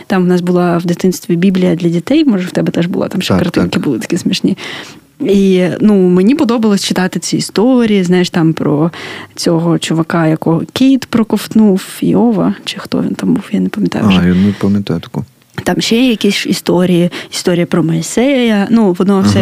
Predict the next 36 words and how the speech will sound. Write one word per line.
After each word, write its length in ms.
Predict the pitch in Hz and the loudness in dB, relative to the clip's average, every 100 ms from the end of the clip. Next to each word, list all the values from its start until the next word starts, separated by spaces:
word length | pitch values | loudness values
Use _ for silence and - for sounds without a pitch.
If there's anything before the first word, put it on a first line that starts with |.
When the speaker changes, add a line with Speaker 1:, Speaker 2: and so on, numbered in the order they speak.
| 196 | 2
Speaker 2:
Ага. 20 | |
Speaker 1:
так 140 | 175 | 0
ще 120 | - - | -4 -4
подавалось, 500 | - 196 349 277 - | -2 0 0 0 -2
як, 200 | - - - - | -6 -6 -6 -2
ну, 120 | 190 | 0
історії. 680 | 175 - 175 156 - - 160 | 0 0 -2 0 -2 -2 0
І, 260 | 185 185 180 - - | 2 2 0 -8 -2
Speaker 2:
Ну, 100 | 101 | 0
це 140 | - 107 | 2 0
Speaker 1:
ну, 100 | 120 | 0
Speaker 2:
по 60 | |
Speaker 1:
це 160 | 120 127 | 0 -2
Speaker 2:
факту 640 | 392 - 453 415 127 123 | 0 0 0 0 2 2
трошки 360 | - 123 - 120 | 0 -4 -2 -4
схоже 340 | - 127 120 | 0 0 2
на 100 | 110 | 2
коміксових 680 | 113 113 101 - 104 98 101 | 2 0 0 0 0 0 0
героїв 360 | 110 92 82 - | 2 2 -2 -2
навіть. 380 | 85 85 82 - | -2 0 -4 -2
Типу, 400 | 82 - 85 82 78 | -4 0 0 0 -2
це 340 | - 95 95 92 | -2 0 2 0
зазвичай 500 | 87 90 95 - 95 | -2 -2 -2 0 -2
чуваки, 880 | - 95 87 104 107 107 98 95 82 | 0 -2 0 0 2 2 2 2 0
е, 280 | 95 90 90 | -2 0 -2
з 100 | 90 | -2
якимись 360 | 92 - 92 87 | -2 0 0 0
суперздібностями. 960 | 92 - 92 98 98 95 87 - 82 - | -4 -4 -4 -2 0 0 -2 -2 -4 0
Ну, 120 | 101 | -2
тобто, 360 | - - - - - - - - | 0 -2 -4 -6 -10 -16 -16 -14
там, 160 | - - | -10 -4
Моїсей, 400 | 95 90 - 101 | -2 -2 0 0
який 280 | 98 - 87 | 0 0 -2
роздвинув 500 | 90 85 90 90 85 | -2 0 0 0 0
море, 460 | 90 101 98 95 92 | 0 0 0 -2 -4
там, 420 | - 90 90 - | -4 -2 -2 -4